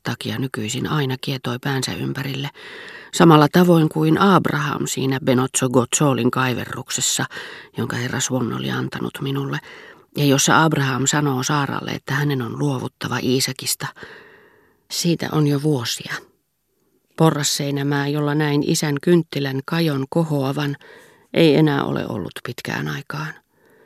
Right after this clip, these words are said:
Ja minussakin ovat särkyneet monet seikat,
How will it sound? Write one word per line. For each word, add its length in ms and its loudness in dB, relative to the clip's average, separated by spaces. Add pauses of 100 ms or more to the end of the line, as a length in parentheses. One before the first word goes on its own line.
(680)
Ja 80 0
minussakin 600 6
ovat 240 -6
särkyneet 680 -6
monet 340 -4
seikat, 380 -6